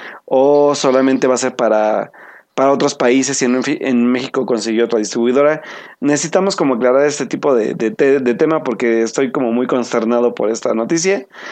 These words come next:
No porque se lance a Netflix, sino por la decisión tan, ah, tan, tan extraña de Cuarón, que yo sé que apoya esta parte como de la creación y el aspecto de nuevas plataformas, pero, pues, quiero ver qué dice sobre el por qué tomó esta decisión. Todavía no hay declaración del director, pero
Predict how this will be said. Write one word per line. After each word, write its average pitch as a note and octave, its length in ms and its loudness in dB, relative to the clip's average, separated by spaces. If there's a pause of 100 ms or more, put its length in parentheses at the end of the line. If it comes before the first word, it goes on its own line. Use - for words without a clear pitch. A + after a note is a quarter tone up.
(200)
No F#3 220 2
porque A3+ 220 0
se D#3+ 100 0
lance D#3+ 220 0
a E3 40 0
Netflix, D#3+ 360 -2
sino B2+ 260 0
por A#2+ 260 2 (380)
la C3 180 2
decisión C#3 500 0
tan, E3 220 0
ah, A#2 320 0
tan, A#2 460 0 (400)
tan A#2+ 180 0
extraña D#3 380 0
de C3 100 2
Cuarón, A#2 380 0 (400)
que B2+ 140 -2
yo C#3+ 100 2
sé D#3 160 -4
que C#3+ 140 0
apoya C3 420 2
esta C3 260 -2
parte C3 280 -4
como A2+ 260 0
de G#2 160 0
la G#2 220 -2
creación A#2+ 680 -2 (340)
y A#2 200 0
el A2 80 2
aspecto A#2 360 -2
de A#2+ 120 4
nuevas A#2 260 0
plataformas, F#3+ 680 0
pero, F#3 480 0 (680)
pues, B2 640 0
quiero D3+ 200 4
ver D3 180 2
qué D3+ 180 2
dice C#3+ 280 0
sobre A#2 220 0
el G#2 140 -2
por A#2+ 200 0
qué C3+ 120 0
tomó C3+ 220 0
esta C3 120 -2
decisión. C3+ 340 -2
Todavía D3 260 2
no D3 40 2
hay D3 60 0
declaración A#2+ 420 -2
del B2+ 80 -2
director, A#2+ 460 0
pero A2+ 420 0